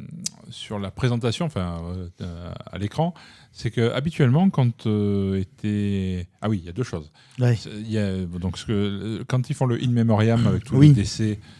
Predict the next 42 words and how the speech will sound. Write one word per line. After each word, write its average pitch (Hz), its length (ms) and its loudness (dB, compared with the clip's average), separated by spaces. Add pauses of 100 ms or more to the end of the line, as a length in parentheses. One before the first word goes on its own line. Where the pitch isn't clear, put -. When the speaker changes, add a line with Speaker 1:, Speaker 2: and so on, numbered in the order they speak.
(260)
Speaker 1:
euh, 80 600 -6
les 85 140 -6
mem-, 92 300 -4
les, 80 360 -10 (1200)
les 98 100 -8
gens 92 140 -4
du, 87 220 -6
qui - 120 -20
font - 120 -10
le 90 60 -6
cinéma, 95 380 -4 (200)
Speaker 2:
Ouais, 117 80 6
ouais. 120 100 8
Speaker 1:
euh, 110 320 4
voilà, 95 260 -4
bon, 92 180 -8 (380)
euh, 82 100 -16
il 82 60 -14
y 80 40 -14
a - 20 -12
même 80 160 -12
eu 80 40 -14
du 78 160 -20
Jane 82 200 -14
Birkin 85 340 -14
dedans, 95 460 -4
il 95 60 -4
y 90 40 -6
a 87 40 -6
eu 85 120 -8
même 85 220 -6
la, 73 580 -10
il 82 60 -10
y - 40 -8
a - 20 -8
eu 85 60 -10 (140)
beaucoup 107 280 -4
de, 87 220 -4 (600)
d'habitude, 104 420 -2
ils 131 120 0
mettent 117 300 -2 (400)
le, 95 640 -2